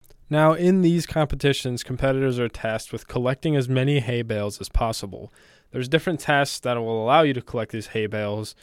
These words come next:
Um, you know, if you think about regular farms, it's obviously a simulator, so it kinda goes hand in hand with that.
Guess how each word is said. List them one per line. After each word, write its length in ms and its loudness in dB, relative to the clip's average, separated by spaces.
Um, 320 -6
you 80 -4
know, 180 0
if 120 -4
you 60 -2
think 260 -4
about 280 0
regular 480 -2
farms, 580 2
it's 160 -6
obviously 460 -2
a 60 -4
simulator, 580 0
so 400 -4
it 200 -8
kinda 280 -8
goes 280 -6
hand 220 -8
in 60 -8
hand 280 -6
with 140 -14
that. 280 -14